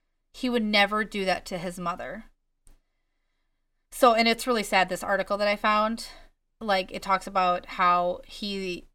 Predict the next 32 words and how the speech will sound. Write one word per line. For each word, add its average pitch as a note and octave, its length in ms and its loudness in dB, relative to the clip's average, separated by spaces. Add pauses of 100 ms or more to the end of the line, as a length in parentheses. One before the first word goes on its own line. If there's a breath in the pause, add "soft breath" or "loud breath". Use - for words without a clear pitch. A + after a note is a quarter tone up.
has, F#3 380 2
hadn't F3+ 340 -4
been F#3 160 -8
sleeping C4+ 540 -2
and G3 100 -6
he'd G3 140 -8
been F#3 140 -6
going F3+ 180 -2
from F3 160 -12
door F3 240 -2
to D#3+ 100 -6
door, A#3+ 640 4 (400 soft breath)
and G3 240 -2
that F3 200 4
his F3 200 -4
wife F#3+ 160 0
hadn't F3 220 -4
stopped F3 220 -4
crying A3+ 380 4
since G#3 220 -14
the - 140 -16
day F#3 140 -2
she F3+ 140 -10
realized F3+ 300 -4
her F3 80 -6
son F3 200 -4
was E3+ 200 -10
missing. A3+ 600 -4
It's - 280 -10
just, G3+ 300 -6 (100)
it A3 100 -4
was G3 180 -6